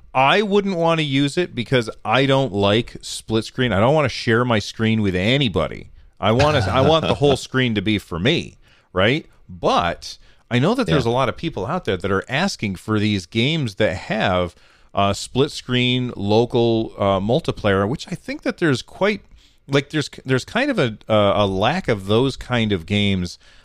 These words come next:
Speaker 1: on Google Stadia. I mean, obviously we have things like Sp-, uh, Spitlings, and
Speaker 2: Yep.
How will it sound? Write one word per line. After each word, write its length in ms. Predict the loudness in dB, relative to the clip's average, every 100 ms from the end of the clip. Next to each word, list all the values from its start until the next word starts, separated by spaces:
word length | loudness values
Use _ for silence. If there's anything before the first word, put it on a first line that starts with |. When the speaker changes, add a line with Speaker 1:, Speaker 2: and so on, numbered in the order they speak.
| -8 0
Speaker 1:
on 240 | 0 2
Google 260 | 0 -2 -4
Stadia. 400 | -2 0 2 2
I 40 |
mean, 180 | 2 2
obviously 440 | 2 0 -2 -2
we 120 | 0 2
have 180 | 0
things 300 | 0 -4 -2
like 160 | -4 -6
Sp-, 320 | -10 -16 -16 -2
uh, 140 | -2 -2
Spitlings, 880 | -4 -2 -2 0 -2 -2 -4 -10 _ _ _ _ _ _ _ -2
and 720 | 2 2 2 2 0 0 -2
Speaker 2:
Yep. 160 | -4